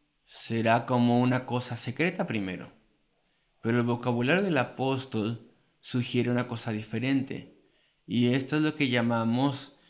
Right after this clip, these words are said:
justamente en el versículo dieciséis, el rapto. Versículo dieciséis,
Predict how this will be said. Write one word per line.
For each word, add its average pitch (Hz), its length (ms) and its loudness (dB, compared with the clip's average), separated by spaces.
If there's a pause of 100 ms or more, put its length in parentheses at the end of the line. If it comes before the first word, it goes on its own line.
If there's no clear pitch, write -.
justamente 123 640 0
en 135 100 -2
el 120 80 0
versículo 117 500 -4
dieciséis, 123 880 -4 (140)
el 120 140 -2
rapto. 190 540 -4 (540)
Versículo 135 460 2
dieciséis, 127 960 0